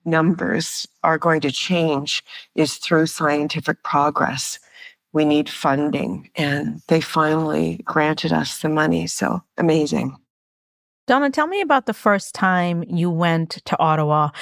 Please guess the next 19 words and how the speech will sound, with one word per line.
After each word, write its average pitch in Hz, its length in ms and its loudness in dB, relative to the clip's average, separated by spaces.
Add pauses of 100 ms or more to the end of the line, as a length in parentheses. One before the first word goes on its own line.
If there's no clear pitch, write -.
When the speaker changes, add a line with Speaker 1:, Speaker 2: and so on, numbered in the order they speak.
(240)
Speaker 2:
and 170 160 2
that 170 140 2
would 170 100 2
have 165 140 -2
been 160 200 0
back 156 240 0
in 165 120 0
twenty 156 400 0
seventeen. 151 960 0 (560)
Tell 285 120 2
me 349 120 -2
a 285 80 4
little 220 180 2
bit 196 220 -2
about 175 420 0
that 165 240 2
trip, 220 480 0 (140)
that 156 240 -2
journey. 165 600 2